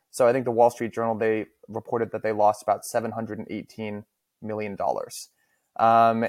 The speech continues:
and apparently it's just getting worse this year. So, uh, and then I guess the last bit of news to note there is that there have been a couple tweets, uh, you know, Coinbase, uh, basically tweeted that they were no longer doing business with, with Silvergate, and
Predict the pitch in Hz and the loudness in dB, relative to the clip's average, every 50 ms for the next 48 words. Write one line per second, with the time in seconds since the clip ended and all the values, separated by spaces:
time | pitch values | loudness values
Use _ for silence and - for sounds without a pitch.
0 | - - 117 113 110 - - 117 117 117 117 113 113 - 110 - - 107 104 104 | -2 -2 -2 -2 -2 -2 -4 -4 -2 -2 -4 -4 -4 -8 -10 -10 -6 -6 -6 -4
1 | 104 107 107 110 - - - 92 - - - 73 71 67 - - _ _ - - | -4 -4 -4 -4 -6 -10 -14 -14 -12 -10 -8 -6 -6 -6 -8 -10 _ _ -8 -2
2 | - 113 110 110 110 107 107 - _ _ _ _ _ _ _ _ _ _ _ _ | 2 4 4 4 4 2 0 -4 _ _ _ _ _ _ _ _ _ _ _ _
3 | _ _ _ _ _ _ _ _ - - 135 131 123 - - - - - - - | _ _ _ _ _ _ _ _ 6 10 10 10 10 10 6 -4 -6 -4 -2 0
4 | 143 147 151 143 139 131 135 131 - 139 131 127 131 143 - - - 139 127 120 | 2 4 4 4 4 4 4 4 4 8 10 10 10 10 8 4 -2 0 0 0
5 | 120 123 123 117 - - 120 120 120 120 117 - 120 117 117 113 - 123 113 110 | 0 0 -2 -2 -2 -2 0 2 2 2 2 2 2 4 2 2 4 4 4 4
6 | - 120 113 107 120 113 113 - - 117 - 117 - - - 120 117 113 - - | 4 2 0 0 0 -2 -2 0 0 0 0 -2 -6 -6 -4 -4 -4 -4 -6 -10
7 | - - - - _ - 110 110 107 107 107 107 117 - _ _ _ _ _ _ | -12 -14 -14 -10 _ 0 2 4 4 4 4 2 -2 -8 _ _ _ _ _ _
8 | _ _ - - - - _ - 139 123 110 - - - 131 131 127 131 131 139 | _ _ -20 -20 -20 -20 _ -6 -2 -2 -2 -2 -2 -2 -2 0 2 2 2 2
9 | - - - - - - - 120 120 117 117 113 - 120 120 117 - 110 - 117 | 0 -4 -10 -14 -14 -6 -2 2 4 4 4 2 0 -2 -4 -4 -6 -6 -4 -4
10 | 113 113 - - 117 113 117 - 113 107 - - 113 110 113 110 110 107 - - | -4 -4 -4 -4 -2 0 0 0 -2 -4 -2 -2 0 2 2 2 2 0 -2 -4
11 | 117 113 110 110 110 107 110 107 110 110 110 107 110 107 - 117 107 104 - - | -4 -4 -2 -2 -2 -2 -2 -2 -4 -4 -4 -4 -4 -4 -4 -6 -8 -10 -10 -8
12 | - 110 110 - _ _ _ - 110 - - - 113 107 110 107 104 - 107 104 | -6 -6 -6 -6 _ _ _ -12 -12 -10 -6 -4 -4 -4 -2 -4 -4 -4 -4 -4
13 | 98 - _ - 95 104 104 104 104 104 104 | -4 -6 _ -8 -6 -6 -4 -4 -6 -8 -12